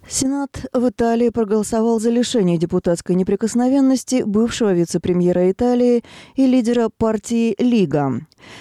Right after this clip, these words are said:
Теперь Маттео Сальвини может предстать перед судом по делу о незаконном лишении свободы мигрантов на судне "Григоретти" и превышении должностных полномочий.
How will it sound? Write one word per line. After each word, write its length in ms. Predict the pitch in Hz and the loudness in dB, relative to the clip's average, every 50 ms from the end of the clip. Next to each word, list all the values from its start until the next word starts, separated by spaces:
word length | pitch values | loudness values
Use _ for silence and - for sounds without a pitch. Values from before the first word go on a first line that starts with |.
| - _ - | -20 _ -10
Теперь 340 | - - - 294 277 - - | -8 -2 0 0 0 0 0
Маттео 440 | 226 226 226 220 - 233 220 214 202 | 0 0 0 0 0 0 0 0 0
Сальвини 560 | - 220 208 208 226 247 247 240 240 240 233 | 0 0 -2 0 0 2 2 2 2 2 2
может 340 | 214 208 196 180 185 180 - - - - - - | 2 2 2 0 -2 -4 -8 -10 -18 -18 -12 -6
предстать 460 | - 190 185 - - - 185 175 - | -6 -4 -4 -6 -4 -4 -4 -2 -2
перед 200 | 185 170 175 - | -2 -4 -4 -2
судом 360 | - 214 202 254 262 254 240 | -2 -2 0 0 0 0 0
по 160 | - 240 247 | 0 0 -2
делу 400 | 220 202 220 226 233 220 226 220 - | -2 0 0 0 2 2 0 0 0
о 100 | 226 226 | 0 0
незаконном 600 | 220 202 185 180 175 - - 180 180 175 175 170 | 2 0 0 -2 -4 -2 -2 -2 0 0 0 0
лишении 440 | 165 170 170 - 175 170 170 165 165 | 0 -2 -2 -2 -2 -2 0 -2 -2
свободы 420 | - 170 170 165 170 170 156 175 | -2 -2 -2 0 0 0 0 2
мигрантов 640 | 175 175 175 165 196 220 226 240 240 - 233 - - - | 0 0 0 0 0 0 0 0 0 -2 -2 -6 -4 -4
на 260 | 185 190 196 202 - - | -2 0 0 0 -2 -6
судне 420 | - - - 185 185 175 185 180 | -8 -4 -2 -2 0 2 0 0
"Григоретти" 800 | 175 175 175 165 156 175 170 196 214 220 _ - - 233 220 - - - - - - - | 2 0 0 0 0 0 0 0 -2 -4 _ -4 -2 -2 -2 -2 -4 -16 -20 -18 -4 -4
и 80 | 311 | -4
превышении 640 | - - 233 185 175 175 - - 196 220 233 226 185 | 0 0 0 0 0 -2 -2 0 0 2 2 2 2
должностных 580 | 156 156 156 160 165 156 - - 180 180 - | 0 0 -2 -2 -4 -6 -4 -4 -4 -4 -2
полномочий. 840 | - 165 156 156 160 156 156 160 156 151 - - 156 147 147 151 | -2 -2 0 0 2 2 2 2 0 0 -2 -2 -2 -2 -2 -4